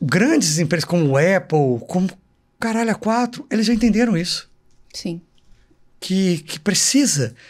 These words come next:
Speaker 1: E, cara, quando você se desprende disso, suas ofertas ficam fenomenais, porque daí você consegue exercer empatia e se colocar no lugar das outras. Eu quero ser melhor que os outros.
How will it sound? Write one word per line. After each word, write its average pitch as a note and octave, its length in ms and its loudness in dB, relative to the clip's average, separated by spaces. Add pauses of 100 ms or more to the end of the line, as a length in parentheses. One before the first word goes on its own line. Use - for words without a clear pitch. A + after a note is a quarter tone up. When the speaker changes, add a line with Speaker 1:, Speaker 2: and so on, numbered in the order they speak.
(440)
Speaker 1:
E, F#3 580 0
cara, G#3+ 240 0
quando G#3+ 240 4
você G3+ 360 2
se - 180 2
desprende F3+ 640 2
disso, E3 460 0 (440)
suas B3 300 2
ofertas E3+ 560 0
ficam E3 760 0 (380)
fenomenais, D#3+ 800 0 (180)
porque - 240 -2
daí F#3 260 4
você G#3 260 2
consegue F3+ 400 0
exercer E3+ 400 -2
empatia D#3+ 540 -2 (880)
e D#3 80 -4
se E3+ 140 0
colocar D#3 680 0 (480)
no D3+ 160 2
lugar D3 400 2
das C3+ 200 0
outras. C#3 340 0
Eu A#3+ 100 2
quero G3+ 200 -2
ser G3 140 -2
melhor D3+ 240 -4
que C3+ 80 -10
os G#2 80 -8
outros. B2 380 -6